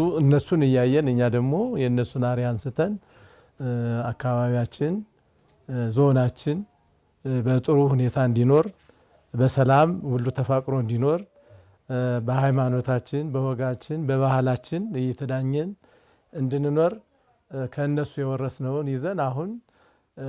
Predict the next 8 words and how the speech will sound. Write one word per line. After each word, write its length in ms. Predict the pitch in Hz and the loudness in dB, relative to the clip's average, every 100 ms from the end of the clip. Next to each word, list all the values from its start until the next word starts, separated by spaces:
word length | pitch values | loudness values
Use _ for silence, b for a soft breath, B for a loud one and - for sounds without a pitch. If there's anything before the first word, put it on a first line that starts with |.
| 135 | -8
በተሻለ 480 | 131 131 156 180 170 | -8 -8 -4 -2 0
መጠን 320 | 147 127 147 131 | -2 -4 -4 -4
ደግሞ 220 | 131 139 185 185 139 | -4 -2 -2 -2 -4
ወቅቱ 340 | 135 131 - 156 147 | -6 -6 -6 -2 0
አሁን 300 | 131 147 151 139 131 | -2 -4 -6 -8 -8
ድሮ 180 | 120 143 156 156 165 | -6 -2 0 0 -2
የህዝብ 440 | 139 135 131 131 | -4 -4 -6 -8
ፍሰቱ 360 | 113 - 151 139 | -10 -10 -8 -8